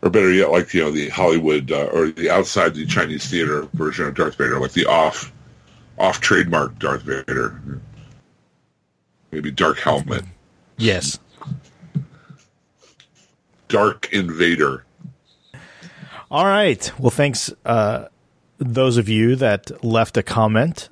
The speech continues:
Speaker 2: Um, we'd appreciate more comments. Or you could send an email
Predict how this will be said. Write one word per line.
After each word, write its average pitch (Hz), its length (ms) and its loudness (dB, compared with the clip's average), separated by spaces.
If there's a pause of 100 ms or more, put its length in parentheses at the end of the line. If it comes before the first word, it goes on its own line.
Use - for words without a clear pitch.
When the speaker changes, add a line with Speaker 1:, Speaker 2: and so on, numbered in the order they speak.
Speaker 2:
Um, 104 460 -2 (1300)
we'd 107 100 -4
appreciate 104 640 -2
more 113 260 4
comments. 101 540 0
Or 165 160 2
you 175 140 0
could 170 140 0
send 170 180 0
an 147 100 -2
email 139 520 2